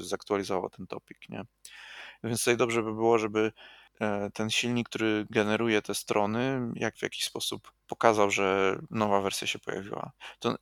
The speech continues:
i to najlepiej by było sobie dokładnie poczytać o tym, jakie są te mechanizmy, e, i dobrać taki, który jest odpowiedni dla nas, nie? Bo, bo na przykład niekoniecznie chcemy zmieniać nazwy plików H T M L z dokumentacją.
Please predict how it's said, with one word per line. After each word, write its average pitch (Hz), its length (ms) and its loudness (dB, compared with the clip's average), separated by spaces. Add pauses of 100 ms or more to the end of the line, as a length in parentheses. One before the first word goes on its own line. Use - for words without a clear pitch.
(320)
i 135 100 -6
to 143 160 6
najlepiej 147 400 4
by 127 140 -10
było 127 220 4
sobie 113 420 4
dokładnie 113 600 4
poczytać - 400 -2
o 104 40 -4
tym, 107 160 -6
jakie 107 200 -4
są 107 160 -6
te 104 100 -8
mechanizmy, 107 680 -4 (400)
e, 107 320 -4
i 113 100 -2
dobrać 110 320 6
taki, 110 220 -6
który 117 220 0
jest 117 140 0
odpowiedni 110 440 2
dla 98 240 4
nas, 95 180 -8
nie? 110 100 -2
Bo, 107 320 0 (640)
bo 123 100 0
na 110 120 4
przykład 127 400 0
niekoniecznie 120 800 0 (520)
chcemy 110 480 2
zmieniać 113 460 2
nazwy 113 340 4
plików 117 340 -6
H 117 100 -2
T 113 160 2
M 110 120 0
L 107 140 2
z 98 80 -6
dokumentacją. 104 840 -4